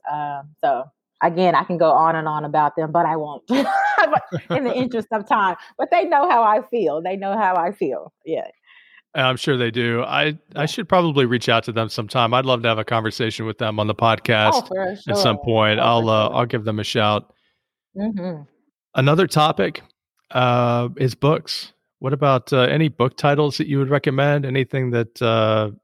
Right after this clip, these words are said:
Speaker 2: that you've read lately that really stands out? And usually I ask for, like, suggestions in the area of personal development or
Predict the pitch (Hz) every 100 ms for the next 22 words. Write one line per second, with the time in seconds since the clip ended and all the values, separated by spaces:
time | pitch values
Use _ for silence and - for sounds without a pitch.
0 | - - 117 123 120 110 117 120 110 104
1 | 113 113 - 117 107 104 117 120 131 -
2 | 104 104 101 _ - - _ 147 143 135
3 | 127 117 113 113 - 117 110 110 104 98
4 | - 110 113 110 113 101 104 104 101 101
5 | 123 117 113 110 104 104 101 - _ _
6 | - - 123 - 123 110 107 123 131 123
7 | 123 - 110 107 104 101 101